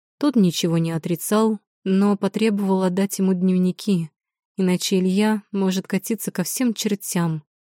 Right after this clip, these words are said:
А ведь они строили такие планы на будущее Архангельского. Выбор дался легко, но крайне болезненно.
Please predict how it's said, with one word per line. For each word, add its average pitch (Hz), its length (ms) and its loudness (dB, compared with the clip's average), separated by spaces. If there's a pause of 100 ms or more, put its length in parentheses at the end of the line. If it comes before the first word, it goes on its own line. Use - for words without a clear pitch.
(260)
А 190 80 2
ведь 180 240 0
они 175 180 2
строили 175 460 0
такие 233 480 0
планы 190 460 2
на 165 120 0
будущее 175 540 -2
Архангельского. 170 920 -2 (840)
Выбор 233 320 2
дался 208 380 0
легко, 170 520 -2 (440)
но 202 100 -4
крайне 190 340 0
болезненно. 165 720 -2